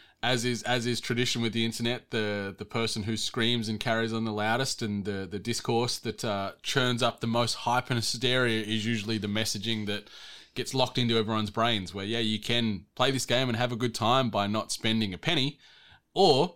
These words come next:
you can go the other route and chase these five-star gems and spend an absurd amount of money. But,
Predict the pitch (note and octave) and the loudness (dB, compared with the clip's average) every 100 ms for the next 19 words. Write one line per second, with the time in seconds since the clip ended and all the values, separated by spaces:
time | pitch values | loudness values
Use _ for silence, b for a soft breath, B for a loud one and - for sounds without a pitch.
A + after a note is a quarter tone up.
0 | - A2 A#2+ A2 A#2+ A2 A2+ B2+ G#2+ G2+ | -6 -4 0 2 2 2 2 2 2 2
1 | G2+ G2+ - A2 A2 A2 G#2+ - A2 G#2+ | 0 -2 0 0 0 -2 -2 2 4 4
2 | - A#2 G#2 F2+ A2 A2+ G#2+ G2 G2 - | 2 0 0 0 0 0 0 -4 -4 -4
3 | - G#2 G2+ F2+ A#2+ C#3 D3+ G#2+ F2+ F2 | -2 -2 -2 -2 0 2 2 0 -2 -4
4 | E2+ G#2+ B2 G2+ F#2+ | -4 -6 -4 -4 -4